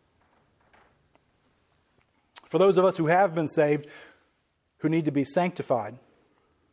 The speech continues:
as I mentioned, sowing and reaping implies some waiting sometimes. And for some of us, those aren't wonderful waiting periods. Some of us go through some real trials in life.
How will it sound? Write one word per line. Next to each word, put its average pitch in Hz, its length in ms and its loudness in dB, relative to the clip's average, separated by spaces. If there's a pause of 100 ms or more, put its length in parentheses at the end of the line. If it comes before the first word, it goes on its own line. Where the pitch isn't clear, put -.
(1800)
as 143 100 -2
I 156 80 2
mentioned, 160 380 -2
sowing 202 340 4
and 160 140 0
reaping 175 480 0 (800)
implies 151 340 -6
some 127 160 -10
waiting 143 300 -4
sometimes. 107 640 -14 (1800)
And 123 80 -10
for 123 120 -10
some 160 180 0
of 135 100 0
us, 123 140 -4
those 135 180 0
aren't 139 240 -2 (540)
wonderful 131 400 -4
waiting 123 300 -2
periods. 110 480 -14 (1500)
Some 156 140 -4
of 190 100 2
us 151 80 0
go 160 160 2
through 156 160 0
some 131 220 -6
real 156 120 0
trials 165 440 0
in 123 100 -10
life. 117 340 -16